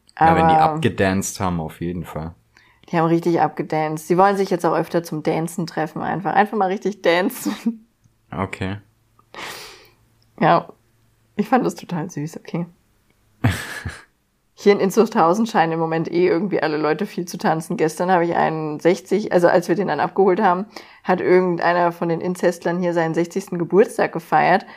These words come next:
Speaker 2: indem er auf einem Traktoranhänger durch den Ort gefahren wurde und ganz viele Leute am Straßenrand standen, um ihm zu gratulieren. Also wie die Queen wurde der quasi mit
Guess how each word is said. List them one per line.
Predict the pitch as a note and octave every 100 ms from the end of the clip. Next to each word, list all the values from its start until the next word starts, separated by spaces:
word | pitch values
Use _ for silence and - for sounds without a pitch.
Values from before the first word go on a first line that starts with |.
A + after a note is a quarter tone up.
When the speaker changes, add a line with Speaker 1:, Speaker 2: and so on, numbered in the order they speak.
| - _ _ _
Speaker 2:
indem | F#3 A3 - F#3 G3 G3 -
er | F3+ F3+ E3+ -
auf | E3 E3+ E3+ - -
einem | E3+ E3 D#3+ D#3+ E3 E3 E3 D#3
Traktoranhänger | - - - - - A#3+ A#3+ - - G3+ A#3+ A3+ G#3+ G3+
durch | F#3+ F#3 -
den | F3+
Ort | - F3+ A3+ -
gefahren | F3+ - D#3+ D#3 D#3 -
wurde | D#3 D#3 G3 A#3+ - - - - -
und | F3+ -
ganz | F3 G#3 A3+
viele | - G#3+ G#3
Leute | F#3 F#3 G#3+ E3+
am | G3
Straßenrand | - - E3 G3 - F#3 F3+ F3
standen, | E3+ F3+ F3 F3+ -
um | E3+
ihm | E3+ E3
zu | -
gratulieren. | - D#3+ - D#3+ D#3+ E3+ D3
Also | - D#3 D#3+
wie | G#3+
die | E4+
Queen | - - A3+ B3+ A3
wurde | G3+ F3
der | F3 D#3
quasi | - E3 D#3 E3 E3+
mit | E3+ D#3+ -